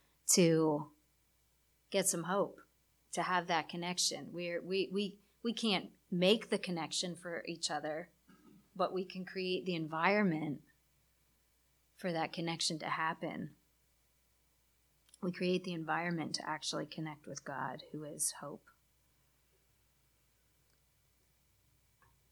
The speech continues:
So this year during Lent, we're gonna, we're gonna dig into that some more and,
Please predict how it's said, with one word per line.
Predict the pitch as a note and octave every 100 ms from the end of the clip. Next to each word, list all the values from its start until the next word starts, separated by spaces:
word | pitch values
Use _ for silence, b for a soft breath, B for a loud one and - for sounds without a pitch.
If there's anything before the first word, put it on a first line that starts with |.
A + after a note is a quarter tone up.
| _ _ _ _ _ _ _ _ -
So | - G#3
this | A3 A3
year | G#3+ F#3+
during | F3+ F3 E3
Lent, | E3+ E3+ D#3+ - - _ _ _ _ _ _ _ _ _ _ _ - - -
we're | F#3
gonna, | F#3 F#3 D#3+ C3
we're | F3+
gonna | F#3+ G3+
dig | F#3 F3+ F#3
into | F3+ F3
that | D#3+ D#3+ -
some | E3+ E3
more | E3 D#3
and, | D3+